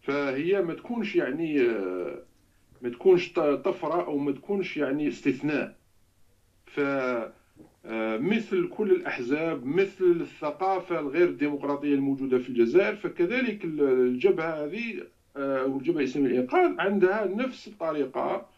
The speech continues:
نفس الطريقة في ال-، في الصراع السياسي في الجزائر. هذا سبب من الأسباب أنني، آه، نوصل إلى واحد النتيجة، وهو أن الجبهة الإسلامية للإنقاذ، آه، حاولت،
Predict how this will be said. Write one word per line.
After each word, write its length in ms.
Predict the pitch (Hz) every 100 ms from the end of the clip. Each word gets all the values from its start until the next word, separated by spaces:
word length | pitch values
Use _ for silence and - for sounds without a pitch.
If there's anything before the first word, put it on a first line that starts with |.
| _ _ _
نفس 240 | 165 196 -
الطريقة 640 | 175 156 139 127 151 180
في 160 | 180 165
ال-، 400 | 151 143 131 120
في 60 |
الصراع 440 | 123 - 139 156 117
السياسي 560 | - 117 120 117 208
في 80 | -
الجزائر. 540 | 107 98 87 80 60 - _ _ _ _ _
هذا 280 | 143 175 208
سبب 380 | - 190 214 185
من 120 | 175
الأسباب 500 | 170 147 147 208 214
أنني، 640 | 175 170 160 175 190 190 -
آه، 540 | 123 120 120 120 117
نوصل 420 | 139 196 175 180 190
إلى 180 | 143 131
واحد 300 | 127 127 110
النتيجة، 600 | 113 107 131 175 143 147
وهو 320 | 131 123 120
أن 500 | - 147 127 117 - - _ _ _
الجبهة 320 | 117 117 175
الإسلامية 400 | 143 143 160 147
للإنقاذ، 600 | 135 110 113 - 165 175 175 - _ _ _ _ _ -
آه، 600 | 104 107 101 98 95 -
حاولت، 960 | - - 226 262 247 208 175 139 -